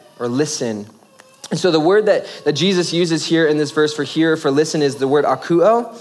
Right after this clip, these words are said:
Um, but akuo i-, is, is the Greek word, but what Jesus is, is hitting on, he's talking to this Hebrew audience, he's actually hitting on,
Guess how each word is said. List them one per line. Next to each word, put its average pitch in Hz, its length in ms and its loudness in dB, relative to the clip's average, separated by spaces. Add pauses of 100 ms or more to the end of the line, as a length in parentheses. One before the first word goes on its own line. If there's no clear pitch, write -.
(540)
Um, 143 340 2
but 139 120 0
akuo 220 640 2
i-, - 40 -4
is, 156 420 0
is 147 160 -4
the 135 80 -2
Greek 175 320 -2
word, 156 220 2
but 139 180 0
what 156 200 0
Jesus 190 440 -4
is, 156 120 0
is 139 220 -2
hitting 190 320 0
on, 143 200 2
he's 135 140 -4
talking 170 300 -2
to 147 80 -8
this 127 160 -6
Hebrew 151 340 -2
audience, 147 400 0
he's 135 140 -2
actually 160 260 -2
hitting 143 280 -2
on, 131 200 -2